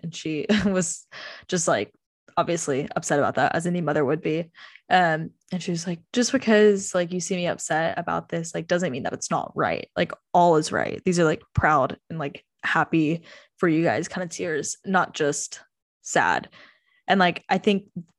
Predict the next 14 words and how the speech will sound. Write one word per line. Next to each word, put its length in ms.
I 140
fail 340
to 180
recognize 640
that 320
sometimes 560
because 260
it's 120
just, 240
like, 260
it 160
is 240
really 240
sad, 420